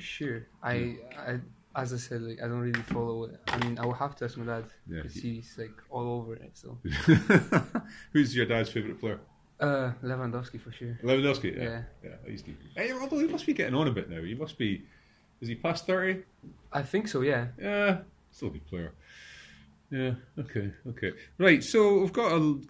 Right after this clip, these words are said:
Speaker 2: a list of sorts here of things that you guys thought you might want to cover.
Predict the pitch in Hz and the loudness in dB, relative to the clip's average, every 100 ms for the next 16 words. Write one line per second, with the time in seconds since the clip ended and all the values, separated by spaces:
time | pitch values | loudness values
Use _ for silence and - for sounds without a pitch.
0 | - 123 127 151 135 - - 143 - - | 2 6 6 6 2 0 4 4 4 4
1 | 123 110 - 120 110 98 104 110 104 107 | 6 6 4 2 2 2 0 2 0 0
2 | 92 92 92 - - 98 117 131 | -4 -2 -4 -4 -2 0 0 -2